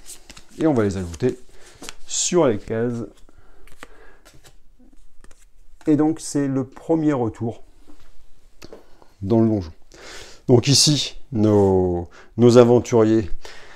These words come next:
euh, sont revenus à la case repos, ils ont récupéré, ils n'ont pas pu acheter quoi que ce soit, et ils repartent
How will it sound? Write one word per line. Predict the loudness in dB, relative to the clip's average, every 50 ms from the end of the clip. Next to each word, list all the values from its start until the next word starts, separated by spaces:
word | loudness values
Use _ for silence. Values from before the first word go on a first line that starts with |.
| -20 -20 -20 -20 -20 -20 -20 -20 -20 -18 -18 -8 0 4
euh, | 6 6 6 6 4
sont | 4 6 8 8 8 10
revenus | 8 8 8 8 8
à | 6
la | 6 4
case | 2 -2 -2
repos, | -2 -4 -2 2 4 4 4
ils | 6 4
ont | 2
récupéré, | 2 2 -2 -10 -6 -4 -2 2 2 4 4 4
ils | 4
n'ont | 2 2
pas | 2 0 -4
pu | -2 0 0 0
acheter | 0 0 -2 -2 -2
quoi | -2 -6
que | -6
ce | -6 -10 -10
soit, | -8 0 2 2 2 2 0 4
et | 6 8 8 8 4
ils | 0 0
repartent | 0 0 -2 0 -2 -4 -4 -6 -16 -10 -10 -8